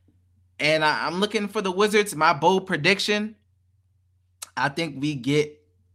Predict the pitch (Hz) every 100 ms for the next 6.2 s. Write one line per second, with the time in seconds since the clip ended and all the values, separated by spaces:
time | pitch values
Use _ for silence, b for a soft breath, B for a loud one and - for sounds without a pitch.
0 | _ 135 143 147 143 139 131 127 123 127
1 | 127 120 120 113 117 120 - 147 147 131
2 | - - 131 160 151 151 147 147 147 123
3 | 123 123 127 120 120 b b b b 123
4 | 123 151 156 160 156 160 160 156 151 160
5 | 151 165 156 - 160 156 151 143 127 160
6 | 151